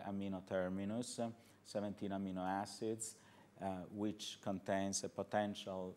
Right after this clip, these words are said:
uh, nuclear, uh, uh, export sequence, and then a unique carboxy terminus that cannot, does not contain an actin binding site.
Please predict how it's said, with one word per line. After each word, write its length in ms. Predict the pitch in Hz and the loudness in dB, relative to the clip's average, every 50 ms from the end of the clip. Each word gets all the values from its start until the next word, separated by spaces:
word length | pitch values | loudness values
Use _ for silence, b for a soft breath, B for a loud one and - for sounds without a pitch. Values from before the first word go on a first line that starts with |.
| - | -10
uh, 60 | - 92 90 90 87 85 87 - - | -8 -8 -8 -6 -8 -10 -10 -10 -8
nuclear, 380 | 101 95 87 - 104 98 90 90 87 90 - - - - | -6 -6 -6 -2 0 0 0 0 -2 -6 -12 -14 -14 -12
uh, 40 | 95 87 87 87 - - - B B B B B B B B B - - - - - | -10 -10 -10 -10 -14 -16 -20 B B B B B B B B B -20 -20 -20 -14 -10
uh, 40 | - 92 - - | -8 -8 -6 -2
export 500 | 101 104 104 101 - - - 98 95 - | 0 0 0 0 -4 -6 -2 -2 -2 -2
sequence, 720 | - - - 107 101 95 - - 101 101 101 98 - - 92 92 - - | -4 -6 -4 -4 -4 -4 -2 -2 -2 -2 -2 -4 -6 -8 -8 -10 -8 -4
and 180 | 113 110 104 | -2 2 4
then 200 | 120 120 120 120 | 6 6 6 6
a 40 | 113 | 4
unique 720 | 110 104 107 110 110 110 127 135 135 131 - - - - | 2 2 2 2 2 4 2 2 2 0 -4 -10 -8 -4
carboxy 560 | - 113 104 95 98 113 113 110 - - 113 98 - | -2 -2 0 2 4 2 2 2 0 -4 -6 -4 -2
terminus 560 | - 98 92 95 95 92 92 92 90 - - - | -2 -2 -2 -2 -4 -6 -6 -6 -8 -8 -6 -2
that 140 | 101 92 85 - - - | -2 -2 -2 -4 -8 -6
cannot, 460 | - 110 104 104 104 107 107 107 110 107 - - - - - 107 107 | -4 -2 0 0 0 0 0 -2 -4 -6 -10 -16 -18 -14 -12 -6 0
does 200 | 104 104 104 101 | 0 0 2 2
not 200 | 120 117 113 - | 2 0 2 2
contain 460 | - 110 104 - - 104 98 98 98 98 B B B B B | 0 -2 -2 -2 0 0 0 0 -2 -4 B B B B B
an 160 | 95 95 101 | -2 2 4
actin 480 | 98 98 95 - - - 104 95 87 87 | 6 4 4 2 -2 -4 -2 0 0 2
binding 460 | 82 87 87 90 87 90 87 82 78 | 2 2 2 2 2 0 -2 -4 -4
site. 440 | - - - 98 87 82 80 78 | -6 -4 -4 -2 -2 -2 -4 -6